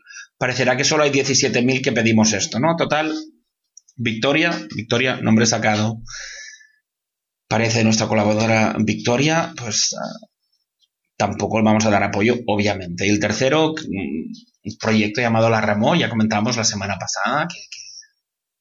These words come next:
parece que iban a salir muy fuerte, han repartido un, un, un papelito lamentable el día de la,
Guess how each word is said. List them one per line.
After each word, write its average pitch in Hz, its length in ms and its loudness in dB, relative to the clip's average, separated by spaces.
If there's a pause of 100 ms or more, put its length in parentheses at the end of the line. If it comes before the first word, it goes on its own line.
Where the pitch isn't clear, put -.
(300)
parece 95 240 -8
que 98 60 -4
iban 101 120 0
a 98 60 -2
salir 101 260 -2
muy 104 120 0
fuerte, 117 280 -2
han 110 140 0
repartido 107 400 -2
un, 87 80 -6
un, 98 460 -6 (720)
un 101 160 -4
papelito 98 520 -2
lamentable 95 640 0
el 92 80 -4
día 95 160 0
de 92 60 0
la, 92 360 -2